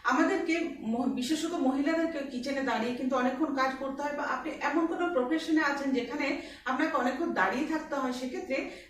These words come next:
দাঁড়িয়ে দাঁড়িয়ে কিভাবে আপনি আপনার হাঁটুর যত্ন নিতে পারবেন। শুধুমাত্র হাঁটুতে ব্যথা নয়, বয়সজনিত কারণে যারা পায়ের শক্তি ক্রমাগতভাবে হারিয়ে ফেলছেন,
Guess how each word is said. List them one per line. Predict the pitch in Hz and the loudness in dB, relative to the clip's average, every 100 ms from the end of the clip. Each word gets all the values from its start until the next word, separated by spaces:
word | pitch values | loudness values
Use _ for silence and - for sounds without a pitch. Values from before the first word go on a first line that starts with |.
| - | 0
দাঁড়িয়ে | 220 240 359 403 | 4 6 6 4
দাঁড়িয়ে | 339 - 302 | 4 2 -2
কিভাবে | 294 269 269 285 | -2 -2 0 0
আপনি | 277 - 233 | -2 -2 -2
আপনার | 226 240 | -2 -2
হাঁটুর | 247 196 233 220 | -2 -4 -4 -4
যত্ন | 180 - 202 | -4 -4 -6
নিতে | 190 - | -6 -4
পারবেন। | - - - 254 - - - - | -2 -2 -2 -8 -12 -18 -20 -6
শুধুমাত্র | 311 359 359 359 392 | -2 2 4 4 0
হাঁটুতে | - 220 311 349 | 2 2 2 2
ব্যথা | 262 233 254 | 2 2 2
নয়, | 220 214 254 | 0 0 0
বয়সজনিত | 214 202 226 247 247 | 0 0 -2 -2 -2
কারণে | 240 - 254 311 339 | -2 -2 2 4 4
যারা | 202 - - | 4 2 0
পায়ের | - 202 262 | 0 0 0
শক্তি | - 294 - 320 | -2 -6 -4 -4
ক্রমাগতভাবে | - 240 254 339 330 330 320 311 | 0 2 4 2 2 2 2 0
হারিয়ে | 320 208 233 | 0 -2 -2
ফেলছেন, | 269 269 - 269 | -2 -2 -2 0